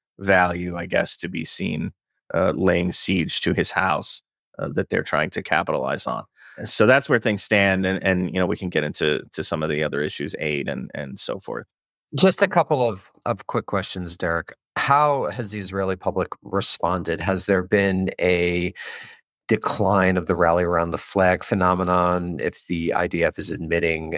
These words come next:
Speaker 2: these staggering casualty figures, or is there any discussion about what the actual strategic plan vis-a-vis Gaza is? How does this relate to the West Bank? Um, I'd like to talk about the Israeli perspective for a moment.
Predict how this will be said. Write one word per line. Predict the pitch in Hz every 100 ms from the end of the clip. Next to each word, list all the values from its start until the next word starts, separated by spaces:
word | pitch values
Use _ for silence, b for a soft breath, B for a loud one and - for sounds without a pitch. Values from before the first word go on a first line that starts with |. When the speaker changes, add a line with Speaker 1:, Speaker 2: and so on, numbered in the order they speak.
| -
Speaker 2:
these | - 80 78 78
staggering | - - 87 90 87 87 80
casualty | - 101 95 92 98
figures, | - 98 92 90 85 85 -
or | 92 85 82 82 - - -
is | 98 -
there | 92 85 82 76 -
any | 101 87
discussion | - - - 95 101
about | 90 82 76
what | 82
the | 85 87
actual | 82 - 87 85
strategic | - 90 - 90 - - -
plan | - 90 92 87
vis-a-vis | 85 80 73 78 76
Gaza | 85 85 87 95 87 82 -
is? | 87 87 85 78
How | - 85
does | 85
this | 82 -
relate | 85 82 76
to | -
the | 76
West | - - -
Bank? | 98 92 82 - B B B B B -
Um, | 107 90 85 -
I'd | 95
like | 104 101
to |
talk | 95 95
about | 87 85
the | 87
Israeli | 85 87 85 85
perspective | 82 - 85 78 82 -
for | 78
a | 76
moment. | 76 73 73 -